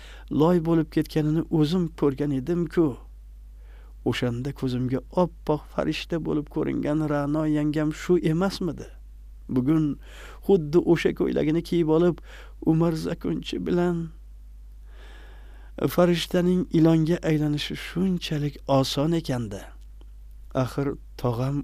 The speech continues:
o'lgani yo'q-ku. Kecha uning oyog'iga tiz cho'kib, "Sensiz o'lib qolaman", desa-da, bugun tog'am u yoqda qon kechib yursa-yu,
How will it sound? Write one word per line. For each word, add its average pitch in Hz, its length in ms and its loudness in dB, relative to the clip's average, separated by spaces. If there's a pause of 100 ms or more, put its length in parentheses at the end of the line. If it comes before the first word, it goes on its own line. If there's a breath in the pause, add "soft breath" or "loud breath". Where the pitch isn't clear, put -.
o'lgani 123 480 2
yo'q-ku. 156 560 2 (800 loud breath)
Kecha 165 300 8
uning 185 320 6
oyog'iga 160 480 6
tiz 190 260 0 (100)
cho'kib, 170 320 2 (640 soft breath)
"Sensiz 170 680 0 (120)
o'lib 165 340 4
qolaman", 147 500 0
desa-da, 143 440 -2 (760 soft breath)
bugun 147 480 2 (1300)
tog'am 127 440 0 (160)
u 147 100 2 (100)
yoqda 135 340 2 (220)
qon 160 300 4
kechib 151 420 -2
yursa-yu, 147 680 0